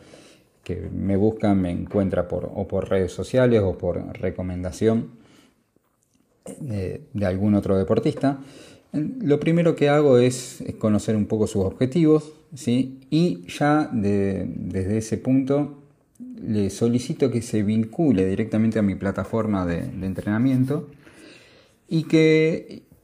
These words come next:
eh, vincule también so-, todo su historial de su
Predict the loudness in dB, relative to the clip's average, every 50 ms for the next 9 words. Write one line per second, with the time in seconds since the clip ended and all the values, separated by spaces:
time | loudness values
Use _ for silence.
0 | _ _ _ -4 -2 0 2 4 4 4 4 4 4 4 4 4 4 2 2 2
1 | 2 0 0 -2 -2 -2 -4 -4 -2 0 0 0 0 -2 -6 -6 -4 -2 -2 0
2 | 2 0 0 0 0 0 0 0 0 -2 -4 -6 -6 -6 -4 -4 -4 -4 -6 -8